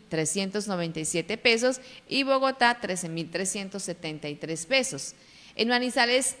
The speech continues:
el precio de la gasolina se encontrará a trece mil trescientos cincuenta y siete pesos, en Pereira trece mil trescientos cuarenta pesos y en Ibagué trece mil trescientos ocho pesos.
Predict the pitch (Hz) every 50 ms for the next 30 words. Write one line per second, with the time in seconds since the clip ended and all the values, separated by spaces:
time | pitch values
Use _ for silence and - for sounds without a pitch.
0 | - - - 175 175 175 - 196 220 240 233 - 208 190 180 170 165 165 170 170
1 | - 165 160 165 170 185 214 214 - 202 175 170 160 - - 160 151 151 - -
2 | 151 151 160 170 185 208 - - - - - - - - - - - 165 175 180
3 | 190 214 240 285 294 - - - - - 196 196 196 190 - 175 170 170 165 160
4 | 180 190 196 190 - 208 202 196 208 196 202 180 165 160 160 147 160 151 - 170
5 | 156 160 175 165 - 214 220 220 - 185 165 - - - - - - - - _
6 | - 226 254 254 240 - 269 262 254 233 214 214 220 226 220 196 170 180 170 -
7 | 175 156 156 160 175 180 170 - 175 180 190 - - 196 185 - 190 196 - -
8 | 220 220 240 262 269 254 - 269 269 262 - 269 247 226 226 - 240 240 - 254
9 | 233 240 262 269 269 277 269 247 226 226 233 262 285 - - - - - - -
10 | - 196 190 180 - 185 170 175 185 226 254 269 269 262 - - 180 180 175 -
11 | 202 185 185 - 202 190 - 196 190 - 190 180 - 190 170 156 156 - 135 -